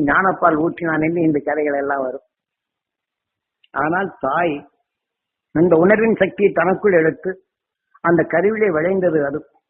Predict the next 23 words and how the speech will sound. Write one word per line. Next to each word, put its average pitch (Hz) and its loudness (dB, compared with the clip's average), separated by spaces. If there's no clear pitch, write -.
அவன் 170 4
வளர 190 2
வளர 175 2
அந்த 196 4
மற்ற 196 0
நோய்கள் 185 2
வந்தால் 165 0
விஷத்தால் 185 0
அந்த 170 0
தாக்குண்ட 196 0
நிலையில் 156 0
இவன் 202 0
பார்வையில் 160 2
நோய்கள் 165 -2
போகின்றது. 147 -4
ஆகவே 170 2
அந்த 160 0
திருஞான 180 0
சம்பந்தர் 165 0
என்ற 151 -4
நிலைகளே 151 -2
அவனுடைய 156 4
வளர்ச்சிகள் 165 0